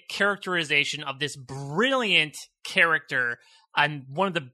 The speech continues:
best twists I've seen in storytelling history. And you still have a lot of other great stuff on the side. You know, you have the hints of Jack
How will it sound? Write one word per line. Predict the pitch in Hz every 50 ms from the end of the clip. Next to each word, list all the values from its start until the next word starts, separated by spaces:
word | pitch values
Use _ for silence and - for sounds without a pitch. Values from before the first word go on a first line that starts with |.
| _ _ _ _ _
best | 180 208 220 240 233 - - -
twists | - 202 196 175 - - - - -
I've | 160 156 151 147 143 143
seen | - - - 156 147 139 131 127 123
in | 123 131 135 143
storytelling | - - 175 156 147 147 - 160 151 139 135 131
history. | 131 143 151 - - 160 131 123 - - - _ _ _ _
And | 208 226
you | 247
still | - - 359
have | 349 349
a | 330
lot | 339 339
of | 320 269
other | 269 269 339 254
great | 175 - 240 269 -
stuff | - - 262 - 254
on | 254 247
the | 233
side. | - - 226 254 294 269 196 139 135
You | 147 160
know, | 180
you | 196 196 202 180
have | 185 208 220 226 220 220 - - - - - _ _
the | 160 151 208
hints | 180 - - 208 220 233 - -
of | - 180 185 185 165 151
Jack | 135 - 170 165 160 175 185 180 - - -